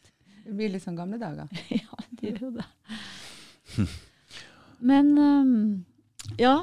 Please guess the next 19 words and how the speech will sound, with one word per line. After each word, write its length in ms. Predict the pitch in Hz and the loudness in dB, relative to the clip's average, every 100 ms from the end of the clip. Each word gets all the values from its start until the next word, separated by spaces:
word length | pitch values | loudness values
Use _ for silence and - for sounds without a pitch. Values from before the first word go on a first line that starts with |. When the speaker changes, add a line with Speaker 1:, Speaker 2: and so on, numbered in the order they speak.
| 370 - _ _ _ | -2 -18 _ _ _
Speaker 2:
Så 180 | - 269 | -4 4
da, 140 | 277 - | 6 6
etter 240 | 277 285 | 4 4
det 80 | 254 | 6
møtet, 400 | 254 254 196 240 | 8 6 4 -2
så 80 | 240 | 0
vi 140 | 240 247 | 2 2
sa 300 | - 175 160 | 0 -2 0
jo 160 | 294 | -2
til, 460 | - 233 214 214 214 | -4 -4 -2 -2 0
eh, 200 | 214 202 | 0 0
fylkeslegen 680 | 202 214 185 180 175 175 185 | -2 -2 -2 -2 0 0 0
også, 220 | 175 - | -4 -6
så 140 | 262 208 | -4 0
nå 80 | 202 | 0
tar 260 | 196 175 151 | -2 -4 -2
vi 120 | 175 190 185 180 180 185 | -4 -6 -8 -8 -10 -2
Speaker 3:
Men 180 | 175 135 | 0 2
hvor 240 | 127 151 | 4 4